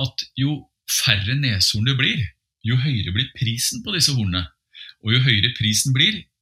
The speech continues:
jo fre-, flere neshorn blir skutt. Og nå er prisen på disse, disse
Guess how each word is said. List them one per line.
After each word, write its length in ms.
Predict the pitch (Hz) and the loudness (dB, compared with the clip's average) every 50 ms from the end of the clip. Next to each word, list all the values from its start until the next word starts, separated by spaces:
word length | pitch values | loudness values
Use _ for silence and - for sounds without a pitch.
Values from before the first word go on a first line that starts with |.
| _ - | _ -8
jo 160 | - 123 143 143 | -4 -4 -2 -2
fre-, 400 | - - - - 85 76 76 - _ - - | -2 -2 0 0 -2 -2 -4 -10 _ -2 0
flere 400 | 104 87 82 101 120 120 120 _ - | 0 2 2 0 0 -2 -2 _ -2
neshorn 540 | 110 92 80 - - 98 92 101 110 104 98 _ _ _ _ _ _ _ _ _ _ _ _ - | -2 0 2 2 0 0 0 -2 -2 -2 -4 _ _ _ _ _ _ _ _ _ _ _ _ -2
blir 80 | 90 - | 0 0
skutt. 320 | - 80 69 - - - - _ _ _ _ _ _ _ _ _ _ _ - - - - - - _ _ _ | 0 0 -2 -8 -10 -12 -12 _ _ _ _ _ _ _ _ _ _ _ -20 -20 -20 -20 -20 -20 _ _ _
Og 320 | - 127 135 135 - - - 127 | 0 2 2 2 0 -2 -4 -2
nå 240 | 110 101 104 117 131 147 151 | -2 -2 -2 -2 -2 -2 -2
er 460 | 131 - 110 104 101 113 120 - - | -2 -4 -2 0 0 0 0 -2 -6
prisen 480 | - 98 95 92 87 - - - 123 123 | -4 -2 -2 0 0 0 -2 -2 -4 -4
på 160 | 120 120 117 | -6 -6 -6
disse, 320 | 113 107 - - - 107 104 104 107 117 - - _ _ _ _ _ _ _ _ _ _ _ _ _ _ _ _ _ _ | -4 -4 -4 -4 -4 -4 -4 -4 -4 -4 -6 -10 _ _ _ _ _ _ _ _ _ _ _ _ _ _ _ _ _ _
disse 320 | - 117 110 - 117 113 | -2 2 2 2 2 2